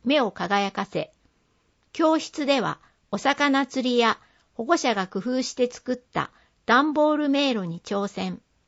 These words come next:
夢中になって遊ぶ姿があちこちで見られました。会の終わりには吹き出し花火が登場し、子どもたちは大喜び。友達や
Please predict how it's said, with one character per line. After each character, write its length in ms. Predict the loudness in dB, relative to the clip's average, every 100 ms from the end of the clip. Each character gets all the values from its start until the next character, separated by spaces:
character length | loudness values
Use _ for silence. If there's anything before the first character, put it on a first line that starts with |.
| _ _ _ _ _ _ -6
夢 100 | -6
中 240 | 0 2
に 160 | 2 2
な 120 | 0
っ 40 | -2
て 180 | -2
遊 260 | -2 0 0
ぶ 120 | -2
姿 420 | -2 -2 -2 -2
が 200 | -6 -8 -10 -12
あ 100 | -10
ち 120 | -8
こ 140 | -6
ち 140 | -6 -4
で 120 | -4
見 120 | -2
ら 100 | -2
れ 120 | -2
ま 140 | -2 -6
し 180 | -8 -10
た。 180 | -10 -12 _ _ _ _ _ _ _ _ _ _ _
会 260 | 0 2 2
の 220 | 0 0
終 60 | -2
わ 120 | 0
り 120 | 2
に 180 | 2 0
は 180 | -2 -8 _ _ _
吹 220 | -8 0
き 40 |
出 120 | 2 2
し 140 | 0
花 260 | -2 0 0
火 120 | 0
が 160 | -4 -4
登 240 | -2 -2
場 240 | -2 -2
し、 320 | -4 -6 -10 -12 _ _ _ _ _
子 140 | -4 2
ど 120 | 4
も 120 | 4
た 120 | 0
ち 180 | -4 -2
は 160 | -4 -2
大 180 | 0 0
喜 80 | 0 -2 -4 -6
び。 180 | -10 -12 _ _ _ _ _ _ _ _ -8
友 280 | 0 2
達 320 | 2 0 0 0
や 200 | 0